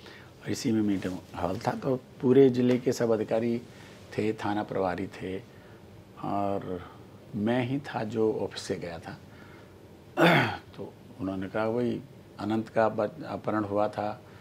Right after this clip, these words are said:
अनंत आ गया।" तो अब पुलिस पे ये ज़बरदस्त आरोप लग रहा है कि पुलिस सिर्फ पैसे वाले का ही काम करती है और बच्चे इतने गायब हो रहे हैं, उनको कोई ध्यान ही नहीं दे रहा।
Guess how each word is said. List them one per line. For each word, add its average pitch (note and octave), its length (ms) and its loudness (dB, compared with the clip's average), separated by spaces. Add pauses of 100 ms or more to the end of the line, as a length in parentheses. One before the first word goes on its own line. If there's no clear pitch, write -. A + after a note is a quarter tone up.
(380)
अनंत G2+ 360 -2
आ G2+ 140 4
गया।" G#2 420 0 (400)
तो - 160 -12
अब A#2 200 0 (120)
पुलिस A2 220 0
पे - 220 0
ये A#2 340 2
ज़बरदस्त A2+ 500 4
आरोप G#2 320 0
लग F#2 120 -2
रहा F#2 160 -2
है B2 240 -4 (400)
कि C3+ 100 2
पुलिस C#3 420 4
सिर्फ - 440 -4 (100)
पैसे A2+ 240 4
वाले G#2 200 4
का G2+ 100 -2
ही G2+ 80 0
काम F#2 220 -8
करती - 280 -12
है - 120 -16 (1600)
और G2+ 760 0 (300)
बच्चे G2+ 440 0
इतने A2+ 260 0
गायब A2+ 260 2
हो A#2 140 2
रहे B2 100 4
हैं, A#2+ 60 0
उनको G#2+ 180 -2
कोई G2 160 -4
ध्यान G2+ 280 -4
ही B2+ 60 0
नहीं C3+ 140 0
दे C3 140 0
रहा। C3+ 160 -6